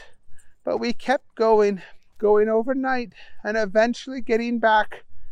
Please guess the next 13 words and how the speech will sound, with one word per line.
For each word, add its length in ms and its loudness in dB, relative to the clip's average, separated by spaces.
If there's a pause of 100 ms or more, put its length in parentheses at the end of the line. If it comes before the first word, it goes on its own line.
(140)
to 80 0
where 160 6
the 120 0
plane 420 0
had 220 -4
dropped 340 2
me 160 -2
off. 500 0 (1120)
The 100 4
plane 460 4
was 220 0
there 280 2
again, 540 0